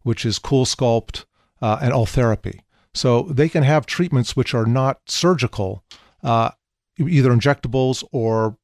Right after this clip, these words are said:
superficial treatments that make them look better. And those have grown immensely. They're more popular. It delays plastic surgery, uh, surgery itself, but doesn't eliminate the need for surgery.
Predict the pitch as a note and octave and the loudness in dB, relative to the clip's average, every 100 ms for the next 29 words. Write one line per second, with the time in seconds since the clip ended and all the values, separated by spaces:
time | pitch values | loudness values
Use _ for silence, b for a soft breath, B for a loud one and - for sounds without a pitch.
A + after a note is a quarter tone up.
0 | - - C3+ - C#3 - A#2 - C#3+ A2 | -18 -8 -6 -2 -2 -2 -6 -6 -4 -4
1 | G2+ - A#2+ B2 A#2 - G#2+ A2 - F#2 | -6 -6 -2 0 0 0 -2 -2 -6 -8
2 | F#2 F#2+ _ B B B2 C#3+ E3+ A#2 G2+ | -8 -14 _ B B 4 6 4 0 0
3 | B2 B2 A2 A2 A2+ - G#2 F#2+ - b | 2 2 2 2 -2 -4 -6 -6 -10 b
4 | b B2 A#2 C3 - B2+ A#2 B2 A2+ A2 | b 2 4 4 2 2 2 0 0 0
5 | G#2+ b b A#2+ B2 A#2 B2 B2 A2+ - | -2 b b -4 0 2 4 4 0 -8
6 | _ _ - - B2+ - C#3 - - C3 | _ _ -8 -2 0 -2 -6 -6 -2 0
7 | A2 A#2+ A#2 A2+ - - A2 G2+ G2 - | 0 0 2 0 -6 -8 -4 -4 -6 -12
8 | _ _ _ _ - - C#3 A#2 A2+ A2 | _ _ _ _ -8 0 2 2 0 0
9 | - C3+ G#2 - - b b - B2 G#2+ | 2 2 2 -4 -16 b b -6 -4 0
10 | B2+ A#2+ A#2 C#3 B2 G#2+ - G#2+ G2+ - | 0 2 2 2 2 0 -2 -2 -4 -6
11 | F#2+ F#2 F2+ - - A2+ | -10 -10 -10 -12 -14 -18